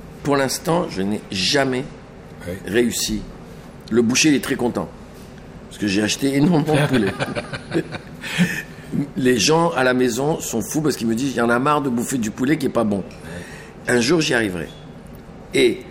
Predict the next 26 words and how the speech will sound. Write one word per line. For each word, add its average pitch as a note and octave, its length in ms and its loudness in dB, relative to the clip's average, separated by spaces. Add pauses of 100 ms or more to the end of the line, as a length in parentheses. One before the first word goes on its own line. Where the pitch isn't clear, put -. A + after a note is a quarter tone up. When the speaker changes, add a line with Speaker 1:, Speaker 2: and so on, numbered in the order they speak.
(180)
Speaker 2:
Mais, A2 140 -6 (100)
mais B2 80 -4
c'est - 240 -4
pas G#2 80 -4
sûr, F3 360 0
Michel. F2+ 280 -8 (800)
Parce G2+ 200 -2
Speaker 1:
J'y F#2 60 0
Speaker 2:
que C3 60 4
Speaker 1:
arriverai. - 180 2 (440)
Speaker 2:
c'est - 180 -6
pas C#3 120 2
sûr F#3 260 4
d'y B2+ 140 0
arriver A2 280 2
parce - 200 -2
que - 80 -4
des A2+ 160 -2
fois, C3+ 320 0
moi, A#2 180 -2
j'ai, G#2 160 0
j'ai - 560 -4
invité B2 300 -2
ma A#2+ 160 2
mère A2 360 0 (100)
avant F2+ 280 -6